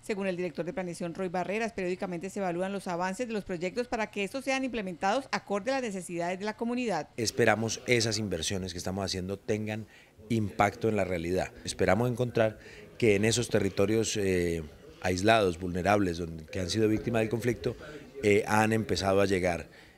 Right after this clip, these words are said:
Speaker 2: eh, las inversiones de la paz.
Speaker 1: Roy Barreras explicó que con la aprobación del nuevo plan de acción para el año dos mil dieciséis, lo que se hizo fue amarrar los proyectos de inversión que se tenían para este año a las metas del nuevo plan de desarrollo. El Valle está en voz.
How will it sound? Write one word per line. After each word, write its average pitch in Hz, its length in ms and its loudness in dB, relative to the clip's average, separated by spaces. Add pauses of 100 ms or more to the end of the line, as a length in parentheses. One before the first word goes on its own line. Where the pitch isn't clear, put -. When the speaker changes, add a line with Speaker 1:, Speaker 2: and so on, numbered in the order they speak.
Speaker 2:
eh, 95 300 2
las 90 160 2
inversiones 82 420 -2
de 82 60 -4
la 73 80 -6
paz. - 340 -6 (220)
Speaker 1:
Roy 180 100 -2
Barreras 180 380 0
explicó 202 360 -4
que 202 120 -10
con 233 120 -2
la 214 60 -2
aprobación 185 380 -4
del 208 140 -4
nuevo 214 180 -2
plan 220 180 -2
de 208 60 -2
acción 220 280 -4
para 220 100 -4
el 202 80 0
año 190 160 -2
dos 214 80 -4
mil 185 100 -6
dieciséis, 208 500 -4 (260)
lo 240 120 4
que 254 100 6
se 247 120 0
hizo 233 180 -2
fue 285 80 0
amarrar 269 320 0
los 277 100 -4
proyectos 214 420 -4
de 233 60 -4
inversión 208 400 -2
que 220 120 -4
se 208 80 -2
tenían 220 340 -2
para 170 160 -2
este 254 220 -2
año 247 280 -2
a 247 80 0
las 208 140 0
metas 180 260 -2
del 240 120 -2
nuevo 170 200 -2
plan 190 220 -4
de 202 60 -4
desarrollo. 220 580 -4
El 170 180 -2
Valle 170 200 -4
está 196 180 -8
en 175 140 -8
voz. 156 160 -8